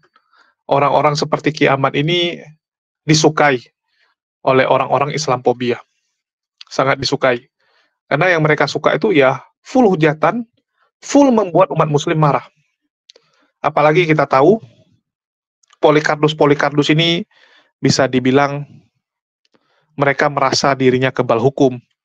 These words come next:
Mereka merasa mereka punya uang ya, sehingga apapun bisa mereka lakukan. Mereka punya donatur yang besar.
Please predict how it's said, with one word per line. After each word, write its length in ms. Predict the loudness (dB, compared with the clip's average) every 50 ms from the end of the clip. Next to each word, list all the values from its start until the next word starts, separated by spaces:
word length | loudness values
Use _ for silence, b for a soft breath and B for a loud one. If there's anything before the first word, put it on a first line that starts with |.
| _ _ _ _ _ _ _ _ _ _ _ -4
Mereka 240 | -2 -2 0 -2 -2
merasa 400 | -2 0 -2 0 0 0 0 -2 0
mereka 240 | 0 -2 0 -2 -4
punya 240 | -2 -2 0 0 0 2
uang 400 | 4 4 4 4 0 -2 -6 -6
ya, 160 | -6 -6 -6 -6 -8 _ _ _ _ _ _ _
sehingga 640 | -6 -6 -4 -4 -4 0 0 2 2 2 0 0
apapun 400 | -4 -4 -4 -4 -2 0 0 2
bisa 240 | 2 0 0 0 -2
mereka 320 | -2 -2 -4 -2 -2 -2 -4
lakukan. 320 | -2 -4 -4 -4 -4 -6 -6 _ _ _ _ _ _ _ _ _ _ _ _ _ _ _
Mereka 320 | -6 -4 -2 -2 -2 -2
punya 320 | -2 -2 -4 -2 -4 -6 -6 -2
donatur 480 | -2 0 0 0 -2 -4 -4 -4 -4 -4
yang 80 | -4 -4
besar. 400 | -2 -2 -2 -2 -2 -6 -12